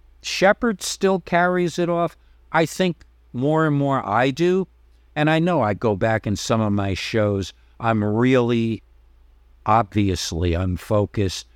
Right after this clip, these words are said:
and going all over the place. And even on many of these appreciator shows, with me putting in what I feel is a little more effort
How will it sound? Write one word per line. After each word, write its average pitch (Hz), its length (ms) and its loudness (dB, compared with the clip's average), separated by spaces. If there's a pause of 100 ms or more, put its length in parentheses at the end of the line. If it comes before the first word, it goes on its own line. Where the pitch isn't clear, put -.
(140)
and 101 240 0
going 107 300 4
all 101 280 2
over 104 240 0
the 95 120 -2
place. 98 440 -4 (260)
And 156 120 0
even 185 320 2
on 170 500 -2
many 170 380 0
of 156 80 -2
these 165 240 -2
appreciator 135 920 0
shows, 110 560 -2 (220)
with 135 200 -2
me 139 220 2
putting 139 400 0
in 131 380 0 (240)
what 98 160 -2
I 104 140 2
feel 110 440 2
is 104 140 0
a 110 60 0
little 104 320 0
more 104 340 0
effort 101 440 -4